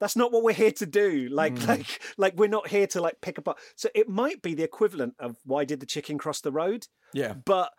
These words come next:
Speaker 1: taken through various iterations becomes this profound thing because it do-, it doesn't make sense. And then when you translate it,
Speaker 2: Yeah.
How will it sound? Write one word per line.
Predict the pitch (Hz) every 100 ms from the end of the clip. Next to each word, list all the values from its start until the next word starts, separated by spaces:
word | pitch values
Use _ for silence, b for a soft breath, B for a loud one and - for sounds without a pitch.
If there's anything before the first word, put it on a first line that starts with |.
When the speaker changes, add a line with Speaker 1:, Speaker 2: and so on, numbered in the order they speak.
| b b
Speaker 1:
taken | - 233 - 214 190
through | - 202
various | 170 185 180 -
iterations | 170 160 180 185 - 110 110 135 - _ _ _ _ _ -
becomes | 165 - 220 214 190
this | -
profound | 190 196 180 175 -
thing | 220 202
because | 151 160
it | 156 -
do-, | 202
it | 170 156
doesn't | 240 240 165
make | 143
sense. | - 127 131 -
And | 151 156
then | 165
when | 160
you | 147
translate | - 151 156 220 247 -
it, | 107 127 -
Speaker 2:
Yeah. | 131